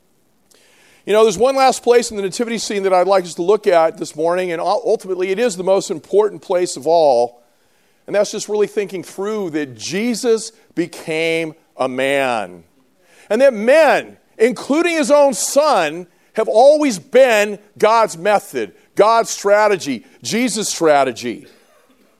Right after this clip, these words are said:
You know, Hebrews four does a really good job of summing this up. It says, "For we do not have a high priest who is unable to sympathize with our weaknesses, but one who in every respect has been tempted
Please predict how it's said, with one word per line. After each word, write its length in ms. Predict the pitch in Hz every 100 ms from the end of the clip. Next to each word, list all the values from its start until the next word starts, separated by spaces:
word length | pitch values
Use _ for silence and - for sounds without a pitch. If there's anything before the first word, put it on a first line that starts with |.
| _ _ _ _ _ _ _ _ _ -
You 60 |
know, 60 | 165
Hebrews 320 | 180 214 202
four 240 | - 190 190
does 140 | 156
a 20 |
really 180 | 165 170
good 120 | 156
job 320 | 135 147 147
of 80 | 131
summing 300 | - 156 147
this 180 | 135 -
up. 400 | 135 139 - _ _ _ _ _ _ _ _ _ _ _ _ _ _ _ _
It 60 | -
says, 180 | 170 165
"For 100 | 170
we 120 | 185
do 120 | 196
not 160 | 190 180
have 160 | 185 170
a 80 |
high 180 | 147 175
priest 680 | 170 - 185 151 101 - - _ _ _ _ _ _
who 100 | 135
is 80 | 131
unable 380 | 151 147 156 131
to 80 | 120
sympathize 640 | - 160 156 143 135 123
with 80 | 120
our 80 | 120
weaknesses, 480 | 143 160 127 - 135
but 140 | 127
one 240 | 131 156
who 180 | 156 151
in 80 | 135
every 260 | 151 165 151
respect 560 | 139 - - 147 107
has 100 | 113
been 200 | - 110
tempted 540 | - 151 151 - 101